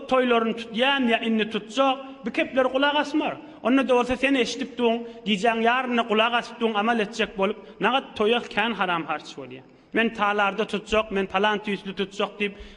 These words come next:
nagat milýun milýunlar harç bolýar. Nagat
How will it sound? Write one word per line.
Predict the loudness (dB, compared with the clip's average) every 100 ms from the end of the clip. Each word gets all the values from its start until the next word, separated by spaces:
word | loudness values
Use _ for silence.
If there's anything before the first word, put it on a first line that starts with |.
| -2
nagat | -2 -2 -2
milýun | -2 -2 -2 -2 0
milýunlar | 0 -2 -2 -2 0 0 -2
harç | -2 -2 -4 -10
bolýar. | -14 -16 -16 -20 -20 _ _ _ _ _ _ _
Nagat | -2 0